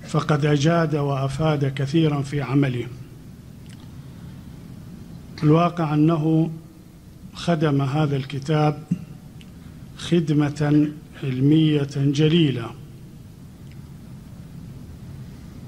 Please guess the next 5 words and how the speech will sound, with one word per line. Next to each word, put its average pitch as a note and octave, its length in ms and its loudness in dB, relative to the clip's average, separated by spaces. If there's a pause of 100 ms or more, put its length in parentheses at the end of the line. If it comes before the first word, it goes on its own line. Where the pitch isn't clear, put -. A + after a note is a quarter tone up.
(480)
وقد D#3 300 2
هيأه E3 560 4
الله D#3 420 2
عز C#3 280 -2
وجل D#3 640 4